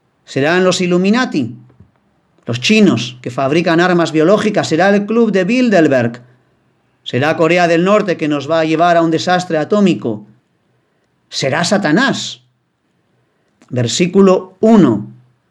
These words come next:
He aquí que Jehová vacía la tierra. Sí,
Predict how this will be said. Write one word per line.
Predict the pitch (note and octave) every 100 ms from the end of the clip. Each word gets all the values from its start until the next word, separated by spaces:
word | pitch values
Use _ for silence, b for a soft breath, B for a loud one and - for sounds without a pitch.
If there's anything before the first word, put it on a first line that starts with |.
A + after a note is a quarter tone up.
| _ _ _ -
He | B2
aquí | B2 B2 B2+ G3 C#3+ A#2 G#2 - _ _ _ _
que | - C3 B2 B2
Jehová | B2 - C3+ B2+ B2 B2 B2 C#3 D#3 A2 G2 - _ _ _ _ _ _ _
vacía | A2 A2+ - D3+ D3+ D3+ D#3 D3+ - _ _ _ _ _
la | G2+ A2
tierra. | A#2+ D3 C3+ A2 G2 G2 _ _ _ _ _ _ _ -
Sí, | - F#3 B2